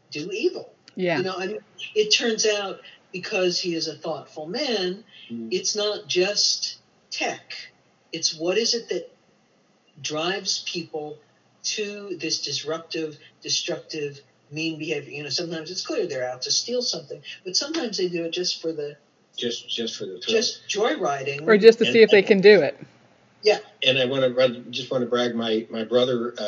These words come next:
Speaker 3: is a, is a, has been a professional copy editor, and I love what he said about one of my books. He said, "Mark, I can't understand the subject matter, but the punctuation is so beautiful it brings tears to my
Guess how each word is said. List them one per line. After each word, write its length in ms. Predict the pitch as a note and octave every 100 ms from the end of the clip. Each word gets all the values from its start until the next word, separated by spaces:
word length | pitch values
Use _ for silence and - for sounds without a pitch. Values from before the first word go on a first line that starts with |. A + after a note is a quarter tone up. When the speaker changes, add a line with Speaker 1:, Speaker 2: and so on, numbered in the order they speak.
| G2+
Speaker 3:
is 140 | F#2+ E2
a, 200 | G2 -
is 200 | F2+ F2
a, 360 | E2+ - _ A2+
has 120 | A2
been 160 | A2+
a 40 | G2+
professional 560 | _ A2 C3 B2+ -
copy 420 | - B2 - A#2 A#2
editor, 380 | G#2+ G2+ G2+
and 200 | A2 G#2+
I 80 | G2+
love 220 | G2+ A#3 A2
what 100 | A2+
he 80 |
said 220 | A2+ - A2
about 280 | G#2 G2+
one 100 | A2
of 80 | -
my 120 | - -
books. 220 | - -
He 80 | -
said, 220 | - A3+
"Mark, 200 | A2+ - A3
I 40 |
can't 260 | - C#3 B2
understand 440 | A#2+ A2 B2+ A2
the 40 |
subject 440 | G#2+ C3 B2 A2 -
matter, 260 | G#2+ G2+ - _ - - - -
but 160 | A2+
the 80 | A2+
punctuation 720 | - C3 B2+ B2 B2 B2 A2
is 80 | -
so 140 | A2+
beautiful 500 | A2 A#2 A#2 - A2
it 100 | G2+
brings 260 | A#2 G#2+ -
tears 280 | - B2+ A#2
to 40 |
my 140 | -